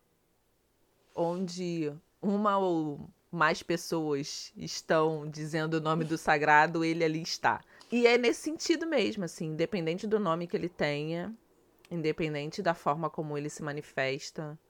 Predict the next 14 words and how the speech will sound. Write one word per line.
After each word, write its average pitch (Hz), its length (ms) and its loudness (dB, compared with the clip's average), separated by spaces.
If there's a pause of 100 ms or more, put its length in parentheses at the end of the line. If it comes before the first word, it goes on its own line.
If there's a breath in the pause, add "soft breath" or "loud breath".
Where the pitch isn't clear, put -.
(180)
independente 160 880 -2
da 170 220 2
denominação 170 920 -2
religiosa 175 680 0
que - 100 -8
ele 160 140 -6
tenha, 151 600 -6
eu 151 160 -2
acredito 156 460 -8
muito 160 320 -8
nessa 170 280 -2
coisa 160 400 -4
da 156 160 0
energia 180 1000 -2